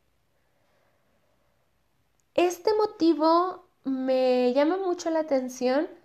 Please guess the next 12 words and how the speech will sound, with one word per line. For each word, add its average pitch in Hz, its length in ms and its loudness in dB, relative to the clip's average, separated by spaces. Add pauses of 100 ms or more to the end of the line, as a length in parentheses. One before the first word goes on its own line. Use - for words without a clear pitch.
(1000)
porque 277 1600 2 (100)
es 320 160 -6
más 359 260 -2
común 339 600 0 (840)
que 294 260 4
cualquier 277 380 4
otro. 262 380 0 (960)
Parece 294 420 6
ser 330 520 4
que 302 140 0
la 285 160 4
gente 320 1120 4